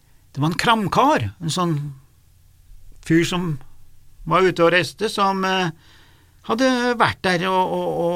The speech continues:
og plutselig hadde forsvunnet. Du må huske på at disse kramkarene, de, de hadde ikke noe fast bobel, så de ble ikke savnet på den måten som vi ville bli savnet.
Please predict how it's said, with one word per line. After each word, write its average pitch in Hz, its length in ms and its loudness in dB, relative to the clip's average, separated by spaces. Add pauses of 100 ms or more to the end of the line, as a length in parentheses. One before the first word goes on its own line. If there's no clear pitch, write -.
(140)
og 170 180 -4
plutselig 147 400 -2
hadde 165 340 2
forsvunnet. 160 540 2
Du 185 100 -2
må 185 120 2
huske 202 260 -2
på 175 160 0
at - 140 -6
disse 196 240 -4
kramkarene, 196 580 -2
de, 180 540 -6 (260)
de 165 140 -2
hadde 160 160 -4
ikke 160 120 0
noe 240 140 -2
fast 214 300 -4
bobel, 190 400 2 (1120)
så - 160 -4
de 214 80 0
ble 196 240 2
ikke 160 160 -2
savnet 208 460 2
på 196 100 -2
den 175 140 2
måten 165 260 0
som 165 160 2
vi 151 140 4
ville 349 160 0
bli 320 100 0
savnet. 160 460 0